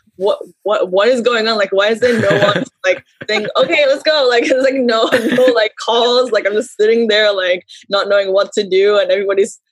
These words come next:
Speaker 1: seems to be okay with that, <laughs> you know? So it's a very
Speaker 2: <laughs>
Speaker 1: different environment. And that goes not just with high school, but the pros as well. I mean, if, if you love baseball, I feel like, I mean, o-, obviously after this, this pandemic, but it's like, it would be, like, a true cultural experience to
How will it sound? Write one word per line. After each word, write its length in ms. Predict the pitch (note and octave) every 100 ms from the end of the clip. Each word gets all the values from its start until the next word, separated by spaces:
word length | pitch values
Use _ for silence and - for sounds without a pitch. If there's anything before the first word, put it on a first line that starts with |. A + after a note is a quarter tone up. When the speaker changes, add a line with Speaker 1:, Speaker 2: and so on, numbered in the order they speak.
| -
Speaker 1:
seems 280 | G3+ G#3 G3+
to 80 |
be 120 | F#3+ F#3
okay 280 | - A3
with 180 | G#3 G3+
that, 300 | G3+ C#4 A#3
<laughs> 40 | A3
you 80 |
know? 200 | G#3+ G3
So 240 | F3+ - E3+
it's 280 | - E3+ -
a 60 |
very 200 | G3 A#3
Speaker 2:
<laughs> 60 | -
Speaker 1:
different 300 | G#3+ - G3
environment. 400 | F3+ F#3 F#3 F3
And 100 | G3+
that 160 | A#3+
goes 280 | A3+ A3 G3+
not 140 | F#3+ F3+
just 100 | F3+
with 160 | F3 E3+
high 80 | D#3+
school, 280 | E3 - D#3+
but 220 | D#3 C3 - -
the 80 | -
pros 320 | - G3 E3+
as 180 | D#3+ -
well. 180 | F3 E3
I 100 | D#3
mean, 240 | D#3 D#3
if, 120 | E3 - _ _ -
if 80 | F#3
you 100 | F#3
love 140 | F3+
baseball, 380 | F3 E3+ - F3
I 80 | D3
feel 180 | - D#3+
like, 160 | C3+ C#3+
I 60 |
mean, 160 | D#3+ D3+ - _ -
o-, 80 | - -
obviously 380 | D#3 D#3+ - D#3
after 240 | D#3+ E3
this, 280 | D3+ D#3 - _ _ _
this 180 | D#3+ - F3
pandemic, 480 | E3 E3 E3+ D#3+ -
but 120 | D3
it's 140 | D3 -
like, 140 | -
it 60 | E3
would 120 | D#3+
be, 120 | D3+ C#3+
like, 120 | C#3+
a 80 | D3+
true 280 | - F3 E3 -
cultural 280 | E3 E3 D3+
experience 600 | D3+ - D#3+ D#3 D#3 - D#3+
to 160 | D#3